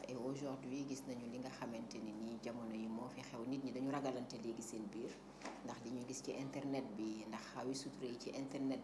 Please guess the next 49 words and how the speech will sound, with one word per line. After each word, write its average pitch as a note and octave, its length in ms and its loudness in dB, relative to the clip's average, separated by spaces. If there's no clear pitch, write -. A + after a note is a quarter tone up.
bi, A2 220 0
ndax A2+ 160 2
saaga B2 400 2
yu C3 160 4
ci C#3 100 -4
TikTok - 480 -2
yi, A#2 200 0
réseaux B2+ 260 -2
sociaux A#2+ 400 -2
yi, G#2 160 -2
ba C#3 80 4
léegi C#3 240 6
ku F#3 120 0
nekk E3 200 4
da D3 80 4
nga C#3+ 100 8
dem C#3 180 4
ba C3+ 80 4
da C3+ 80 2
nga C#3 160 4
ragal, B2 320 4
da F#2+ 40 -2
nga, B2+ 140 -2
da C3+ 60 2
nga C#3 180 4
tëju D3+ 240 4
quoi. B2+ 180 2
Te B2+ 60 -4
man B2+ 160 2
dama C3+ 160 6
bëgg C3 260 4
nit C3+ 180 2
yi C#3 120 4
ubbeeku. C#3+ 400 6
Te - 80 -2
ñi B2 100 4
nga C#3 100 6
xam C#3 180 6
ne B2+ 80 8
ñoo C#3+ 180 10
ci C#3+ 100 0
gën C3+ 180 6
a C#3 40 8
tëju C3 240 6
mooy B2 320 6
kilifa D3+ 360 4
yi C#3+ 340 10
yegg B2+ 160 6
yenn B2+ 260 6